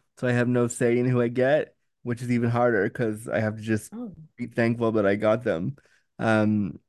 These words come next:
Speaker 1: there's two programs. There's one like I have and one, one where you can hire your own staff. The trouble with the one where you can hire your own staff is if you have an emergency and they're not there, what do you do? Um, so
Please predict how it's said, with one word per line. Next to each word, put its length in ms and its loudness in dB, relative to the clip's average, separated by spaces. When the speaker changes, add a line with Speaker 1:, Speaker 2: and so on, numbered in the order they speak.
Speaker 1:
there's 200 4
two 160 2
programs. 440 2
There's 120 -4
one 200 2
like 140 4
I 120 8
have 240 2
and 100 0
one, 160 -2
one 200 -2
where 80 0
you 80 -4
can 120 -2
hire 280 0
your 80 0
own 140 -4
staff. 300 0
The 80 -2
trouble 300 6
with 160 6
the 80 2
one 160 2
where 80 2
you 60 0
can 120 0
hire 180 0
your 100 0
own 140 -2
staff 320 2
is 300 2
if 160 -4
you 100 0
have 180 4
an 80 0
emergency 680 0
and 140 -2
they're 120 2
not 180 0
there, 260 4
what 80 2
do 60 2
you 60 0
do? 280 -2
Um, 420 -4
so 680 4